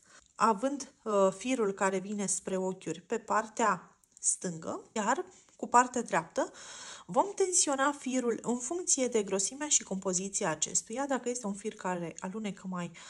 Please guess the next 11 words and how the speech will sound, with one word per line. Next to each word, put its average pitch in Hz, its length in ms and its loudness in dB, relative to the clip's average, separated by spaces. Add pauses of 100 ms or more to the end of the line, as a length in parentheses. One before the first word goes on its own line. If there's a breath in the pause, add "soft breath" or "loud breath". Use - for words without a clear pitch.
(260 loud breath)
uh, 170 420 0
ușor, - 600 2 (320 loud breath)
îl 294 140 4
vom 247 180 0
da 226 120 2
de 220 140 -2
două 175 240 2
ori 185 200 2
după 190 220 -4
degetul 170 400 -4
mijlociu. 170 480 -4